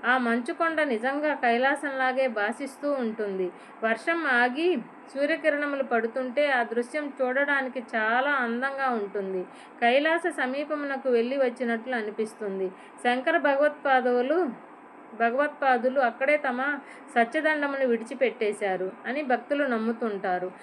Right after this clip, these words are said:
అక్కడ శంకరులు సత్యదండపు పెద్ద ఫోటో ఒకటి ఉంది. అక్కడే చిన్న ఆలయం కూడా ఉంటుంది.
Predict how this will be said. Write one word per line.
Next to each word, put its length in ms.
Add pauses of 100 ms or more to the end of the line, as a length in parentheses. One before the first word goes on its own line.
(200)
అక్కడ 280
శంకరులు 640
సత్యదండపు 680
పెద్ద 360
ఫోటో 320
ఒకటి 360
ఉంది. 360 (360)
అక్కడే 380 (100)
చిన్న 140
ఆలయం 520
కూడా 320
ఉంటుంది. 580